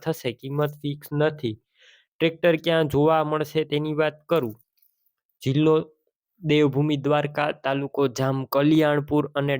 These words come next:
ડાંગરવડ ગામે જોવા મળશે. ટ્રેક્ટર લેવું હોય, ઓનરના મોબાઈલ નંબર કઈ રીતના મેળવવા?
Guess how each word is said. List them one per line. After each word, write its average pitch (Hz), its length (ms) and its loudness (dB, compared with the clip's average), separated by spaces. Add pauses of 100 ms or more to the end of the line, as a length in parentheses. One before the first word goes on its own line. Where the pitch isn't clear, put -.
ડાંગરવડ 143 680 -2 (140)
ગામે 123 260 -2 (140)
જોવા 123 320 0
મળશે. 131 340 -2 (420)
ટ્રેક્ટર 208 440 0
લેવું 196 220 4
હોય, 202 120 0 (120)
ઓનરના 170 420 2 (100)
મોબાઈલ 170 380 2
નંબર 160 340 0
કઈ 165 220 4
રીતના 147 340 -2
મેળવવા? 160 420 2